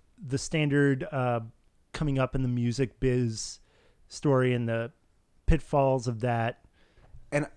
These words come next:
Speaker 2: I will say that is its weakest point for me, is, like, there are so many movies that do this exact plot, but just, like, way better. Especially Josie and the Pussycats from the early two thousands.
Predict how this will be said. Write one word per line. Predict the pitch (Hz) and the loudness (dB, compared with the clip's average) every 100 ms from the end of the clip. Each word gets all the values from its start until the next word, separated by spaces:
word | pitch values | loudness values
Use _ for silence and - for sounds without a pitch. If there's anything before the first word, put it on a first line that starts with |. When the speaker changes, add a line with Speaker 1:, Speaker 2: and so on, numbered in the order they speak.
| - | -2
Speaker 2:
I | |
will | 143 165 185 | -2 0 0
say | - 180 160 135 | 2 4 4 2
that | 131 143 156 - - - | 2 0 0 -8 -14 -2
is | 143 131 | 0 0
its | 139 - | -4 -4
weakest | 131 135 143 - | -4 -2 -4 -6
point | - 135 151 | -6 -6 -6
for | 202 | -4
me, | 196 196 139 | -2 -2 -2
is, | 135 117 | -4 0
like, | 127 120 - - - - - | 2 2 -2 -14 -20 -20 -2
there | 135 190 190 160 - | 2 4 4 2 0
are | 139 | 0
so | - - 156 | 0 -2 0
many | 175 165 | 2 2
movies | 143 147 151 | 4 4 4
that | 131 117 | 2 -2
do | 123 | -2
this | 127 - | -4 -4
exact | 120 - 113 - | -6 -4 -6 -6
plot, | - 104 131 - | -4 -2 -4 -6
but | 123 | -8
just, | 117 | -6
like, | 127 110 | -6 -6
way | 107 120 | -4 -4
better. | 113 92 104 147 - - - - | -4 -6 -4 -4 -6 -12 -20 -12
Especially | - 160 - | 0 2 4
Josie | 147 139 143 156 | 4 6 4 4
and | 139 | 2
the | |
Pussycats | 123 127 - 151 165 160 - - | 6 6 6 2 4 2 0 -6
from | 139 | -4
the | 123 | -2
early | 120 | -2
two | 113 127 | -2 -2
thousands. | 113 123 147 156 151 | 0 0 -2 -4 -6